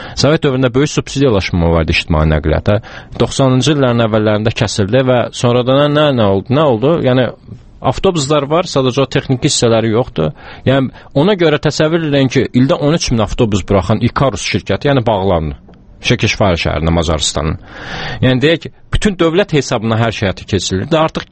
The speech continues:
yeni gələn biznesmen artıq Ikarus almaq istəmir, Tokyo Dev almaq istəyir, Tokyo Mercedes almaq istəyir. Doğru deyilmi? Yəni, bunlar hamısını bazar özü tənzimləyir. Sizin asılı,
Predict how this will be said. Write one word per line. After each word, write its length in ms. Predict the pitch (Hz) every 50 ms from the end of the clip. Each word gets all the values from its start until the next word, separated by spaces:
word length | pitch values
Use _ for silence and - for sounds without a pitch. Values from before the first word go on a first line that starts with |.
| - - 139
yeni 200 | 147 165 180 185
gələn 260 | 185 165 147 143 139 135
biznesmen 520 | 139 127 135 127 - - 165 170 165 156
artıq 460 | - - - - - - - 147 131 123
Ikarus 380 | - - - 165 151 - - -
almaq 300 | - 113 107 113 117 113
istəmir, 300 | - - - 101 92 95 98 -
Tokyo 240 | 110 - - - 92
Dev 200 | 85 104 104 95 87
almaq 240 | 80 80 80 80 -
istəyir, 240 | - - - 107 - -
Tokyo 220 | 87 85 - 90 90
Mercedes 400 | 98 95 - - 101 98 - -
almaq 280 | 85 78 80 78 - -
istəyir. 300 | - - - - 104 104
Doğru 240 | 120 127 131 135 139
deyilmi? 260 | - 139 139 120 101 95 - - - - - - - - - -
Yəni, 140 | - 202 196
bunlar 220 | 208 226 240 208
hamısını 320 | 208 208 180 - 185 156
bazar 300 | 156 151 135 151 165 156
özü 160 | 143 131 117 -
tənzimləyir. 460 | 135 113 104 90 95 92 90 90 87
Sizin 240 | - - - 147 147
asılı, 400 | 139 123 - - 139 135 127 127